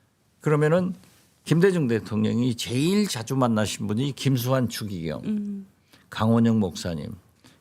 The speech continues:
Speaker 1: 케이비에스 박권상 사장 선생님, 이 세 분이 제일 직언을 하시더라고요.
Speaker 2: 어.
Speaker 1: 그러니까 오늘, 내일 아침 식사가 비었다 하면은 제가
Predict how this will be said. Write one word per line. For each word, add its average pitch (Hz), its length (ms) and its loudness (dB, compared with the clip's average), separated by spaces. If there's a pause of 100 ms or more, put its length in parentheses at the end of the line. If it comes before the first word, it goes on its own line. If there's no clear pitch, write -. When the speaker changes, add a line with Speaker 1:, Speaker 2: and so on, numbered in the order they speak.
(100)
Speaker 1:
케이비에스 127 480 -2
박권상 98 540 -2
사장 80 680 -8
선생님, 78 440 -6 (580)
이 165 140 2
세 170 240 -2
분이 113 1300 -2 (360)
제일 196 760 -6
직언을 160 540 0
하시더라고요. - 640 -8
Speaker 2:
어. 175 760 -4 (180)
Speaker 1:
그러니까 180 460 0
오늘, 165 340 0 (180)
내일 185 360 2
아침 170 280 -4
식사가 156 440 -4
비었다 131 480 0 (920)
하면은 139 680 2 (260)
제가 110 420 0